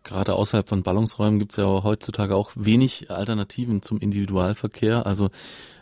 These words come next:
wenn man, äh, Alternativen ansieht, wie öffentlicher Nahverkehr oder sowas, das beschränkt sich ja meistens auf die Großstädte. Das ist ja oft auch so ein Vorwurf.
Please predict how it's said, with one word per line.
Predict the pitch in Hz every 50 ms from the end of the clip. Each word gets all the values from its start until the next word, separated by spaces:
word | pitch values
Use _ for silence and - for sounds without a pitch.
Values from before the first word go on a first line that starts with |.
| _ -
wenn | 95 92
man, | 92 92 92 92 92 92
äh, |
Alternativen | 92 92 90 90 92 92 - - 92 92 - 95 92 90 - - 110 104 113 107 101
ansieht, | - - 98 101 98 101 107 104 - - -
wie | 101 95 -
öffentlicher | - 95 - 104 98 95 - 95 92
Nahverkehr | 92 87 95 101 - 107 - - 104 101 98
oder | 98 101 98
sowas, | - - 101 104 101
das | - - - -
beschränkt | - - 101 - - - - - - 113 123 120 -
sich | - 104 104
ja | 101
meistens | 98 92 98 101 - - 120 104 -
auf | 107 98 -
die | - 110 95
Großstädte. | - 104 113 127 127 - - 107 - 104
Das | 101
ist | -
ja | 101 -
oft | - - - -
auch | 98 -
so | - - 101
ein | 98 98
Vorwurf. | - - 98 101 110 117 120 120 -